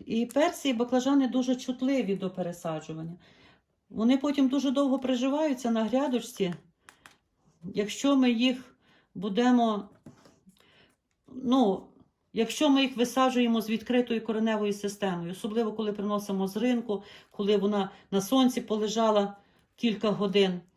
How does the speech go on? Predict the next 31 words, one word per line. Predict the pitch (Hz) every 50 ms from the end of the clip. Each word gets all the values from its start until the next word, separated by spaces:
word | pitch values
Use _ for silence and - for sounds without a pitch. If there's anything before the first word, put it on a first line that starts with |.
| _ _ _ -
От. | 202 202 190 185 -
А | - 220 240
тут | 240 - 381 392 381
все | - - 359 285
дуже | 285 339 311 302 320
зручно, | 269 - 294 285 233 - - - 180
тому | 160 247 262 269
що | 254 - 269
потім | 254 294 302 285 - 247 240
я | 233
просто | 233 254 262 247 247 247 233
перевалкою | - 233 226 240 226 254 254 240 214 - - 202 202 190 190 190 - 185
з | 165 165 220 220 208 202 190 190
стаканчика | - - 233 233 277 285 294 285 254 247 240 - 202 185 - - - - _
акуратно, | 196 208 214 254 254 262 262 247 254 226 208 190
обережно | 196 190 220 226 254 277 285 269 269 233 214
виймаю | 196 214 226 220 226 233 220 208 202 190
все | 190 - - 247 226 208
разом | 196 196 190 190 190 190
з | - -
корінечком, | - 247 247 285 285 277 262 254 - - 247 233
нічого | 226 240 240 - - 247 233 185 220
не | 214 220 233
обтрушую, | 220 220 - - 233 240 240 214 196 - 220 214 202
ні | 214 214
нічого, | 208 202 208 - 220 208 214
а | 208
просто | - - 370 370 - - 247
переселяю | - 214 202 202 - - 220 220 240 240 220 196
на | 190 185
грядочку. | 170 160 160 156 151 147 - - - _ -